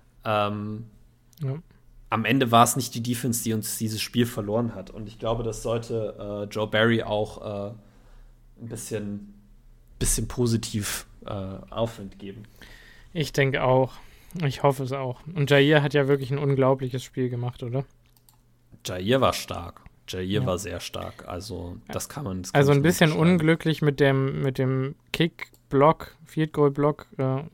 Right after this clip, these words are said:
Speaker 2: dass er da den
Speaker 1: Ja.
Speaker 2: Ball nicht berührt. Es,
Speaker 1: Das
Speaker 2: es ist
Speaker 1: ist
Speaker 2: ja un-, unfassbar, dass er den Ball da nicht berührt.
Speaker 1: Ja.
Speaker 2: Also wirklich.
Speaker 1: Also er berührt, er berührt den Ball ni-,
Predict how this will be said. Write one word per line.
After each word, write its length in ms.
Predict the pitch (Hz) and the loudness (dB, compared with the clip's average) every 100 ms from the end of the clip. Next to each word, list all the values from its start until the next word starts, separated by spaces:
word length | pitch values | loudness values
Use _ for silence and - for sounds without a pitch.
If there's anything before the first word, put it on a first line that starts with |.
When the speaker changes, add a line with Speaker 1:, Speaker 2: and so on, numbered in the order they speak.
| 160 - | -18 -4
Speaker 2:
dass 160 | 135 131 | 2 4
er 80 | |
da 120 | 131 135 | 6 6
den 120 | 131 | 6
Speaker 1:
Ja. 60 | |
Speaker 2:
Ball 200 | 131 139 | 6 8
nicht 200 | 165 151 | 6 2
berührt. 360 | - 139 151 151 | 2 6 6 6
Es, 120 | 143 | 0
Speaker 1:
Das 80 | - - | -4 -14
Speaker 2:
es 120 | - | 2
ist 100 | 147 147 | 4 6
Speaker 1:
ist 100 | 160 | 8
Speaker 2:
ja 120 | 156 | 10
un-, 320 | 165 170 151 - | 8 6 4 2
unfassbar, 840 | 170 175 - 165 208 - 135 160 - - | 4 4 10 10 10 6 6 6 2 -8
dass 220 | - 170 180 | 6 6 8
er 120 | 135 | 6
den 160 | 131 | 8
Ball 220 | 127 123 123 | 8 8 6
da 140 | 123 | 4
nicht 220 | 127 127 | 2 2
berührt. 420 | 135 127 127 156 _ _ _ _ _ _ _ _ _ _ _ _ _ - | 0 2 0 0 _ _ _ _ _ _ _ _ _ _ _ _ _ 4
Speaker 1:
Ja. 60 | |
Speaker 2:
Also 220 | 147 135 131 _ | 6 6 2 _
wirklich. 580 | 143 165 208 165 139 185 - | 8 10 10 8 0 -2 -2
Speaker 1:
Also 220 | 131 127 - - | 0 2 -2 -2
er 60 | |
berührt, 480 | 131 131 143 175 - 131 | 0 4 6 6 4 0
er 80 | |
berührt 360 | 123 131 131 147 | 2 4 4 4
den 140 | 135 120 | 2 4
Ball 180 | 117 | 6
ni-, 200 | 117 135 | 6 4